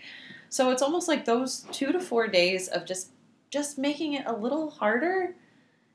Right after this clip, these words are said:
if that can give you kind of emotional liberation for a little bit, um, discipline equals freedom. And I've, I've been reading a lot of, um, uh, there's this one,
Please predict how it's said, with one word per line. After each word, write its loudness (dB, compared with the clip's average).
if -2
that 4
can 0
give -2
you 0
kind 0
of -2
emotional 0
liberation 0
for 2
a 2
little 2
bit, 2
um, 0
discipline 0
equals 0
freedom. 0
And -2
I've, 0
I've 0
been -4
reading -2
a 0
lot 4
of, 0
um, -4
uh, 4
there's -4
this -6
one, -2